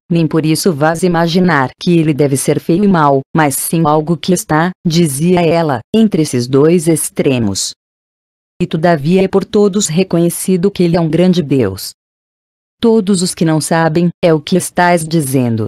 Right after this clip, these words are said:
ou também os que sabem?" "Todos eles, sem dúvida."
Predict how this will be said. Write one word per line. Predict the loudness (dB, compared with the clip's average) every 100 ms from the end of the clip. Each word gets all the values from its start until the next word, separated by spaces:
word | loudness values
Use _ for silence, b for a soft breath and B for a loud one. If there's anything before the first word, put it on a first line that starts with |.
| -2
ou | 0 0
também | 0 0 2 2
os | 0 -2
que | -6
sabem?" | -4 0 0 0 0 -2 _ _ _ _ _ _ _ _
"Todos | 0 2 2 0
eles, | 2 2 0 -4 -8 -10 -12
sem | -2 2 2
dúvida." | 2 0 -2 -4 -6